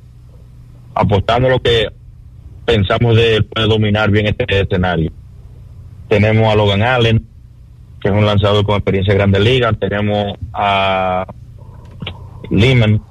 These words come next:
que es un lanzador de triple A, también con bastante experiencia. Vino Brady Fire,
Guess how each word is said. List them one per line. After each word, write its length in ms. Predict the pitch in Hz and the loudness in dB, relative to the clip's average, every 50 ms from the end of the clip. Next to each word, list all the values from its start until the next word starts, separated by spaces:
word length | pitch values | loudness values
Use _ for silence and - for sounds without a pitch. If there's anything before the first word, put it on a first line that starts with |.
| - - - - - | -20 -20 -20 -18 -6
que 80 | - 107 | -2 0
es 60 | 101 | 2
un 180 | 107 110 104 | 2 2 2
lanzador 360 | 101 104 101 104 104 104 107 104 | 2 2 2 2 2 2 2 2
de 80 | 104 | 2
triple 340 | 101 104 98 95 101 98 101 | 2 2 0 0 0 0 0
A, 280 | 104 104 104 101 101 - - - - - - - - - - - - - - - - - | 0 0 0 0 -2 -4 -8 -16 -20 -20 -20 -20 -20 -20 -20 -20 -20 -20 -20 -20 -8 -4
también 400 | 95 95 95 95 104 110 107 98 | -2 0 2 2 4 2 2 2
con 360 | 104 104 104 98 95 95 95 | 2 2 2 2 0 2 0
bastante 440 | 95 95 92 - 101 101 101 104 101 | 0 0 0 0 0 2 2 2 0
experiencia. 760 | - - 98 95 98 113 127 127 120 98 104 104 98 95 - - - - - - - | 0 0 0 0 2 2 2 2 0 0 0 0 -2 -2 -4 -8 -16 -20 -20 -10 -4
Vino 380 | 95 95 107 110 113 113 104 | 0 2 2 4 4 4 2
Brady 640 | 98 110 113 113 110 107 113 110 110 107 104 104 104 - - - - - - - | 2 2 2 2 2 2 2 2 2 2 2 0 -2 -6 -12 -20 -20 -20 -12 -4
Fire, 380 | - 117 123 120 117 110 110 - | -2 0 2 2 2 0 -2 -4